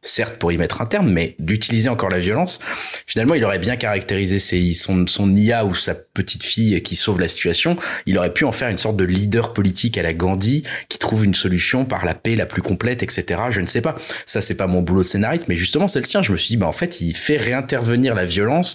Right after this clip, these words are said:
dans la solution qu'a trouvée l'I A, qui se déclare elle-même non violente et qui dit que c'est pas, qu'elle est pas là pour faire de la violence. Et c'est là où je me dis, mais le film est quand même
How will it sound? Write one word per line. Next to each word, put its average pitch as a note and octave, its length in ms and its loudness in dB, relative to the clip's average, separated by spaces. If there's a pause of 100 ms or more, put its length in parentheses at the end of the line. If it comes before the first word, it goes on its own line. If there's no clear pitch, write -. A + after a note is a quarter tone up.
(140)
dans C#3 240 0 (400)
la G#2+ 100 0
solution A2+ 480 2
qu'a A#2+ 100 -2
trouvée G#2 340 2
l'I G2+ 180 4
A, F#3+ 100 2
qui - 140 -8
se - 160 0
déclare C#3+ 300 0
elle-même C3+ 280 4
non A#2 140 4
violente A#2+ 560 2
et C#3 100 0
qui A2+ 140 -4
dit C3 180 0
que - 60 -6
c'est A2+ 160 0
pas, A#2 300 0
qu'elle G#2 160 0
est G2 40 0
pas A#2+ 120 -2
là C#3+ 60 0
pour - 160 -10
faire A2 120 -2
de G#2 40 0
la G#2+ 60 0
violence. A2+ 300 -2
Et F2+ 60 0
c'est - 140 0
là C#3+ 60 4
où D3+ 60 4
je G#2+ 100 0
me F#2+ 100 2
dis, D#3 120 2
mais G#2 100 2
le E2+ 80 2
film D#3 240 0
est F#2+ 80 0
quand G2+ 80 -4
même C3+ 140 0